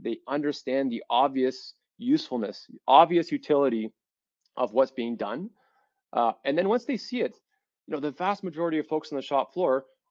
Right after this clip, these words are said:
are there to do a good job. And if they see a better way, they will take that better way. And I think that that's the key thing here, where we're sort of over in the, over fo-, focusing on deployment of technology and, and not the fact that the, or, you know, organizations and,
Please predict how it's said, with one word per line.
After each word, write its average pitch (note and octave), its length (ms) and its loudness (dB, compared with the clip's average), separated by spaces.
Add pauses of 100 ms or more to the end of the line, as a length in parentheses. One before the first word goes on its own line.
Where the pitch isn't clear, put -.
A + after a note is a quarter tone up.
are C3+ 120 -2
there D#3 240 2
to D#3+ 100 -10
do C#3+ 160 -6
a C3+ 60 -6
good C3+ 160 -2
job. A#2+ 320 0 (180)
And B2+ 100 -10
if B2 80 -14
they C3+ 100 -10
see E3+ 200 -10
a D#3 60 2
better C3 300 2
way, A#2 340 0 (280)
they C3 120 -2
will C#3+ 120 -2
take - 200 -10
that C3+ 160 -6
better B2 200 -6
way. D3+ 220 -6
And A2 80 -8
I A2+ 60 -6
think C#3 240 -8
that B2+ 180 0
that's D3 180 -6
the E3 60 -16
key F3+ 220 -12
thing D#3+ 240 -6
here, A#2+ 160 -6
where A#2 260 -2 (320)
we're C3+ 80 -4
sort C#3+ 200 -4
of C3+ 120 -2
over D#3 440 0
in C#3+ 180 -4
the, C3 80 -6 (180)
over D#3 240 -6
fo-, - 320 -6
focusing C#3+ 460 -4
on A#2 260 0 (540)
deployment D3+ 560 0
of C3 120 -10
technology A#2+ 840 -2 (400)
and, B2 260 -4
and B2 200 -2
not C3+ 260 2
the C#3 60 -8
fact B2+ 400 -4
that A2+ 180 -4 (120)
the, A2+ 380 -8
or, B2+ 200 -2
you B2 100 -6
know, A2 140 -4 (100)
organizations C3 680 -2
and, A2+ 100 -6